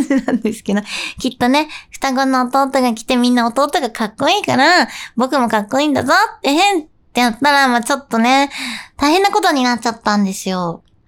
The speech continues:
で、そのジョーザンの代わりに、なんと双子のメイエイが、そう、王様が参加するはずだった王宮のパレードに参加をする。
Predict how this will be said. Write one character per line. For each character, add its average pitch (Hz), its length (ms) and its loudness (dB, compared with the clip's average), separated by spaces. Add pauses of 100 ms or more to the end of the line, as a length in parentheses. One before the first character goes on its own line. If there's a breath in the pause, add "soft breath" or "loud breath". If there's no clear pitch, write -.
(440 soft breath)
で、 240 120 0
そ 277 120 2
の 349 140 2
ジ 359 80 0
ョ 415 180 4
ー - 20 -2
ザ 262 140 2
ン 220 80 2
の 214 80 0
代 214 180 -2
わ 214 120 -2
り 214 140 -2
に、 240 320 2 (340 loud breath)
な 240 200 2
ん 220 100 0
と 214 120 -2
双 233 260 -2
子 247 100 0
の 254 140 4
メ 269 260 4
イ 233 140 4
エ 180 140 0
イ 180 40 -6
が、 233 300 2 (680 loud breath)
そ 247 160 -2
う、 294 460 4 (920)
王 294 160 6
様 302 640 2
が 294 380 2 (240 loud breath)
参 269 300 0
加 269 100 0
す 262 160 -4
る 285 140 2
は 277 160 2
ず 262 120 -2
だ 330 140 2
っ 339 160 -4
た 320 320 2 (260 loud breath)
王 370 320 4
宮 392 140 4
の 403 180 2
パ 403 140 2
レ 359 220 4
ー - 80 2
ド - 20 2
に 247 180 2
参 349 320 2
加 381 220 4
を 453 60 2
す 453 100 -12
る。 392 60 0